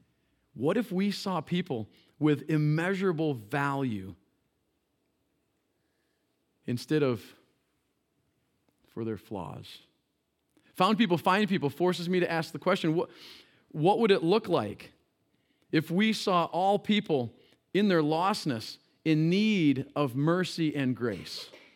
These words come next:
What if that drove us? I, I can become so judgmental." What would my response have been if she had said,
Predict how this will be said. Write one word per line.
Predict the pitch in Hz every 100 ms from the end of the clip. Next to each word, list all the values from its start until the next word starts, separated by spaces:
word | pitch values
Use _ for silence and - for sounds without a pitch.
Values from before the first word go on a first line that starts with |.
| _ _ _ _ _ _ _ _ _ _ _ _ -
What | 247
if | 190
that | 180 196 165
drove | 127 143 147 120
us? | 87 - - - _ _ _ _ _ _ _ _ _ _ _ _ _ _ _ _ _ _ _ _ _ _
I, | - - _ _ -
I | 143
can | 165
become | 139 143 147
so | 135 - 160
judgmental." | 127 147 143 113 131 127 98 76 _ _ _ _ _ _ _ _ _ _ _ _ _ _
What | 202 240
would | 190
my | 190
response | 247 226 - 180 160
have | 156
been | 165 131 107 - _ _ _
if | 170 170
she | 214
had | 190
said, | 185 196 160